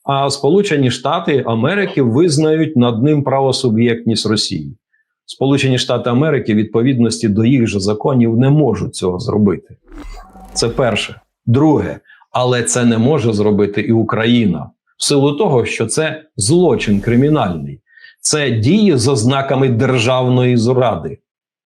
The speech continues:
За це найвище покарання в Україні. Тому ситуація виглядала так, що на момент, коли домовилися в Парижі, що американці підготують проект документу,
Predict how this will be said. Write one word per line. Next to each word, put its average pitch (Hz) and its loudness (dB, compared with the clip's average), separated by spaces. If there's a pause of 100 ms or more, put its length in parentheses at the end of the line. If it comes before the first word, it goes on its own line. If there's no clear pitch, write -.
(400)
За 127 -2
це 226 0
найвище 143 0
покарання 117 -4 (180)
в 113 -2
Україні. 120 0 (800)
Тому 156 0
ситуація 151 -2
виглядала 131 2
так, 104 -4 (300)
що 156 -2
на 196 0
момент, 208 2
коли 185 2
домовилися 170 2
в 139 -2
Парижі, 156 0
що 147 -2
американці 147 0
підготують 143 0
проект 139 0
документу, 135 -2